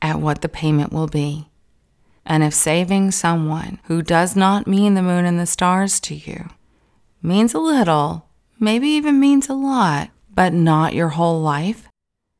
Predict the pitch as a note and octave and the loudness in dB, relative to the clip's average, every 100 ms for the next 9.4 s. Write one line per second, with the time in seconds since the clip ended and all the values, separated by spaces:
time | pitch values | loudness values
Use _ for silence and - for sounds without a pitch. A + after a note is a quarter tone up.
0 | _ _ _ _ E3 D#3+ - F#3 F3+ G3 | _ _ _ _ -6 -4 -2 0 0 0
1 | G#3+ G#3 F#3 F3+ E3 F3 E3+ D#3+ D#3+ D#3 | 0 2 2 0 -2 -2 -2 -2 -2 -2
2 | D3+ D3+ - _ F3 E3 D#3+ E3+ E3 D3+ | -4 -6 -16 _ 2 2 2 -2 -2 -2
3 | D3+ D3+ D3+ - - C#3 D3 E3 E3+ E3+ | 0 0 -2 -6 -4 -4 -2 -4 -8 -8
4 | - F3+ F#3 F#3 - _ _ _ _ - | -8 -4 -4 -6 -10 _ _ _ _ -8
5 | D#3+ - D3 E3 E3+ F3 - - _ - | -6 -6 -4 -2 -2 -4 -6 -10 _ -16
6 | E3 - D#3 D#3+ D#3+ D#3+ F3 F3 - - | -14 -6 -6 -4 -6 -6 -8 -10 -6 -4
7 | - - - - - - - - - - | -2 -4 -12 -20 -20 -20 -20 -20 -20 -20
8 | _ _ D#3 C#3+ - C#3 - E3 - - | _ _ -4 -4 -6 -10 -12 -12 -10 -10
9 | - - - - | -12 -14 -10 -10